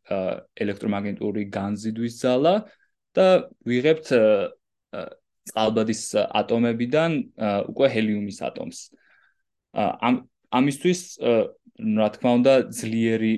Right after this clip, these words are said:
ლაზერები არის საჭირო და რადგან უკვე ამ ეტაპზე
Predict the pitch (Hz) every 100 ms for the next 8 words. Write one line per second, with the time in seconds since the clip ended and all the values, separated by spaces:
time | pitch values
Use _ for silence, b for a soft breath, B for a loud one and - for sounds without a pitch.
0 | - 107 104 101 107 107 104 104 98 -
1 | - 110 98 - 123 143 160 151 139 151
2 | 156 151 - - - - - _ 127 -
3 | _ _ 123 - _ _ _ - 120 120
4 | 131 127 123 127 135 127 120 113 - 117
5 | 120 120 117 120 113 117